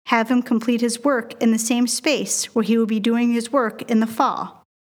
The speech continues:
Get that workspace primed and ready. About two weeks before school starts, start moving towards a school schedule. What are your typical meal times, bedtimes? Although kids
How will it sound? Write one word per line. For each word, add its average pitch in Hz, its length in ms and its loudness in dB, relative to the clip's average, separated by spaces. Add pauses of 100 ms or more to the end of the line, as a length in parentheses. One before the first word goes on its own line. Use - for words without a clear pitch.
(580)
Get 226 200 2
that 269 160 0
workspace 247 680 0
primed 247 440 0
and 254 180 2
ready. 175 380 -4 (1500)
About 226 340 0
two 370 180 0
weeks 262 280 -2
before 214 320 -2
school 190 280 -4
starts, 180 540 -4 (220)
start 247 260 2
moving 254 400 2
towards 214 380 -2
a - 20 -2
school 185 380 -2
schedule. - 640 -4 (500)
What 262 120 4
are 302 60 2
your 311 140 0
typical 294 420 -2
meal 302 260 2
times, - 560 -4 (180)
bedtimes? - 840 -4 (640)
Although 226 300 2
kids 247 320 -2